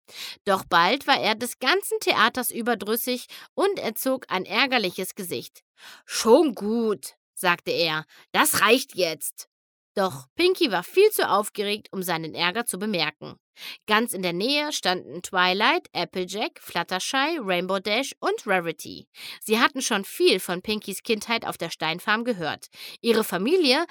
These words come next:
aber bisher nie kennengelernt.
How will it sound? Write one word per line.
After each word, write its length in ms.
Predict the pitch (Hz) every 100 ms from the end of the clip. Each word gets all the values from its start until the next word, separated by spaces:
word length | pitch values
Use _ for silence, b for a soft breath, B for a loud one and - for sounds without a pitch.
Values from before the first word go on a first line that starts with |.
| B B
aber 240 | 202 196 180
bisher 500 | 269 311 320 311 302 _
nie 260 | 202 208 190
kennengelernt. 840 | - 370 269 190 180 156 123 -